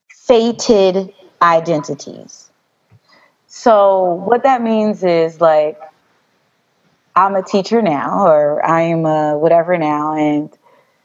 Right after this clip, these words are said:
in a year from now, that could be completely different, and there is no cocoon in which I get to wrap myself in, be unconscious, and wake up anew.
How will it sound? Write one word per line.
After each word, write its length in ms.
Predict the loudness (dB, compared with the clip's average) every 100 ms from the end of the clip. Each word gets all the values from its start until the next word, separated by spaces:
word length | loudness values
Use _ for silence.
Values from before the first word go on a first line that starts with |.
| _ _ _
in 180 | 2 4
a 100 | 4 4
year 180 | 2 2
from 240 | 0 2
now, 320 | 4 4 2
that 260 | 2 0 -2
could 140 | -4
be 100 | -2
completely 600 | -2 -2 -2 -2 0 0 0
different, 520 | 0 0 0 0 0
and 220 | 0 2
there 140 | 4
is 180 | 4 2
no 160 | 2 2
cocoon 640 | -2 -2 0 2 0 0
in 140 | 0 2
which 180 | 2
I 100 | 2
get 180 | 0 0
to 100 | 2
wrap 260 | 2 2 2
myself 500 | -2 2 2 2 0
in, 300 | 2 0 -2 -12 -16 0
be 160 | 2 4
unconscious, 720 | 2 0 0 2 2 0 0
and 200 | 0 2
wake 220 | 2 2 2
up 160 | 2
anew. 400 | 0 -2 -4 -8